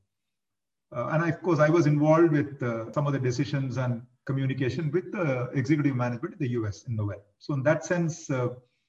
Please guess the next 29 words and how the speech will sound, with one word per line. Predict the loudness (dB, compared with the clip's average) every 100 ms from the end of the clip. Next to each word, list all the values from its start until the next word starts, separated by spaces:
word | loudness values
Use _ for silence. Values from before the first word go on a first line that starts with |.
| _ -2
I | 2
had | 2
an | 2
exposure | 0 2 2 2 0
to | 2 2 2 0 -8 _ _
the | -8 -2
senior | 2 2
executives | 2 0 -4 -4 -6 -6
in | -6
Novell | -6 -4 -4
and, | -4 -6
and | -6 -6
was | -2
part | 0 2 0
of | -4 -14 _ -2
fair | 0 2
amount | 2 0
of | 2
decision | 2 2 0
making, | -2 -4 -4
at | -4 -2
least | -2
with | -2
respect | -4 -4 -6
to | -4
the | 0
India | 2 2
Development | 2 -2 -4 -8
Center. | -10 -16